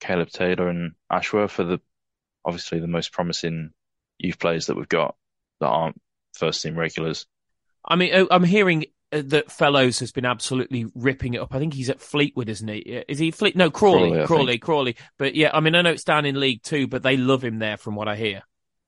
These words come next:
Speaker 1: Yeah, so, uh, that's promising as well. But these players are getting time out on loan in, in the Football League and getting experience and develop, developing as well. It's, everyone always says it's very different to just playing,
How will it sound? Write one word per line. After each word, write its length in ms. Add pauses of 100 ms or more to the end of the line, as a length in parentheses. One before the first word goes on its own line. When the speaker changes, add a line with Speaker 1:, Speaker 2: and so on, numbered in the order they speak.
(340)
Speaker 1:
Yeah, 260
so, 180
uh, 260
that's 180
promising 360
as 100
well. 160
But 160 (440)
these 140
players 260
are 40
getting 200
time 440
out 220
on 140
loan 240
in, 260 (240)
in 100
the 60
Football 420
League 280 (320)
and 100
getting 220
experience 640
and 240 (180)
develop, 380 (200)
developing 460
as 140
well. 140
It's, 280 (380)
everyone 240
always 180
says 180
it's 160
very 220
different 400
to 240 (420)
just 220
playing, 480